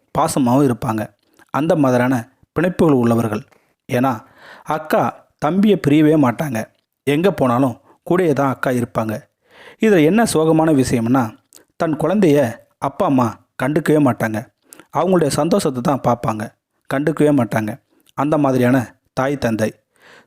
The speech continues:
சோசி அப்படி இருக்க மாட்டா. தம்பிக்கு எதுவாவது பிரச்சனைன்னு தெரிஞ்சாவே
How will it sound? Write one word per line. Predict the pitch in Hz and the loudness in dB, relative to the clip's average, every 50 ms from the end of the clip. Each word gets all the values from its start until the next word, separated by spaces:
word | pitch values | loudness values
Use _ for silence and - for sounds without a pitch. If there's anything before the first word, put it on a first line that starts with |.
| - - - | -6 -2 0
சோசி | 202 220 233 - - | 0 2 2 2 2
அப்படி | 165 127 123 - 156 147 | 0 0 0 0 0 0
இருக்க | 156 151 139 - 139 | 0 0 0 0 0
மாட்டா. | 131 120 - - 117 113 - - _ _ _ _ _ _ - | -2 -2 -2 -4 -6 -6 -8 -12 _ _ _ _ _ _ -6
தம்பிக்கு | 156 160 196 208 233 208 - 165 | -4 -2 0 0 0 2 2 2
எதுவாவது | 143 139 143 143 147 160 147 - | 2 4 4 2 2 0 0 -2
பிரச்சனைன்னு | - 123 - 156 151 143 143 143 139 131 | -4 -2 0 0 2 2 2 0 0 0
தெரிஞ்சாவே | 120 117 117 120 117 113 135 123 117 | 0 0 2 0 2 2 0 0 -2